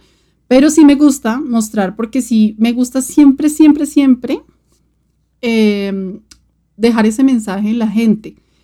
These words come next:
que haga su propio, que haga sus propios proyectos con su propio estilo, ¿cierto? Entonces, en este caso, por ejemplo, tengo unos kits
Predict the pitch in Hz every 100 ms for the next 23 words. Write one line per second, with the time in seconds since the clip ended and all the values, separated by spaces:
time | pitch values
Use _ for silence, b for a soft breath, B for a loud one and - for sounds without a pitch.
0 | _ 220 202 214 214 240 214 233 233 254
1 | 254 - - 220 220 240 240 - 233 220
2 | 254 - 233 214 214 233 254 233 220 214
3 | 214 214 233 233 - 208 - - 277 269
4 | - _ _ _ _ _ _ 214 196 247
5 | 302 247 196 190 208 - _ _ _ _
6 | 220 214 214 214 240 233 233 233 220 214
7 | 220 247 254 214 196 202 196 - - 277
8 | 294 -